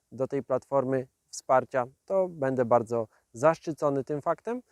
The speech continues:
Zapraszam, link macie poniżej. A teraz przejdźmy do bohatera naszego dzisiejszego odcinka, którym jest Fiat X jeden przez dziewięć, a w zasadzie to Bertone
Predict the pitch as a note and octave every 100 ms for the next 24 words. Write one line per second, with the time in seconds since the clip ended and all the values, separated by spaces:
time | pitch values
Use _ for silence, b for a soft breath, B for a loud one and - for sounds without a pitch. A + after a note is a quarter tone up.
0 | b b b C#3+ D3+ E3 E3+ E3 D3 D3
1 | D3 D3+ E3 D#3 - C3+ B2+ B2 A2+ B2
2 | A#2 F2+ A#2+ B2+ G#3+ B3+ G#3+ F3+ - D#3+
3 | D3 - C#3+ A#2+ A#2+ A#2 B2 C#3 D3 C#3
4 | D3+ C3 A#2 - A#2+ A2+ A#2+ - - D3
5 | D#3+ E3+ D#3 C3 A#2+ - G#3 F3+ C3 -
6 | A#3 G3 E3 D3+ b b b b _ B3
7 | A3+ - F#3 - F3+ D#3+ D#3 C#3 _ _
8 | _ _ _ - D3+ A#2+ B2+ A2 G2+ -
9 | - C3+ A#2+ B2 - A#3 G#3 C#3 C3 _
10 | - A#2 E3 B2+ C3 - E3 C#3 A#2+